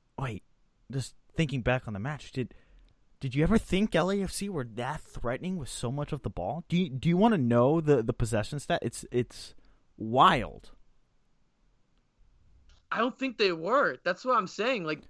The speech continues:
Speaker 1: But, but what,
Speaker 2: they
Speaker 1: what do you think the
Speaker 2: weren't.
Speaker 1: possession stat was?
Speaker 2: Seventy thirty.
Speaker 1: Yeah, seventy thirty. And you're, what? Seattle had more shots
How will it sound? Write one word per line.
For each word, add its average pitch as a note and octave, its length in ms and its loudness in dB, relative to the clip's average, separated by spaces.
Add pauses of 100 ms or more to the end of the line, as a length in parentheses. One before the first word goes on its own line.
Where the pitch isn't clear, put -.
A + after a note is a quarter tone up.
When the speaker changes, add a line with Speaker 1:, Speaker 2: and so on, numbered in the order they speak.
Speaker 1:
But, - 200 8
but D#3 140 2
what, G3 180 10
Speaker 2:
they F3 40 -4
Speaker 1:
what G3+ 140 10
do B3+ 60 10
you - 80 6
think C4+ 120 4
the A#3+ 40 6
Speaker 2:
weren't. - 80 4
Speaker 1:
possession G3+ 380 4
stat F3 320 4
was? C#3 260 4
Speaker 2:
Seventy A#3 420 0
thirty. G#3 460 -4 (120)
Speaker 1:
Yeah, E3+ 180 6
seventy F3 380 4
thirty. D#3+ 400 4
And D#3+ 300 6
you're, F3+ 300 2 (100)
what? A#3 600 2 (1080)
Seattle D#4 480 10
had B3 200 8
more G3+ 300 10
shots - 500 2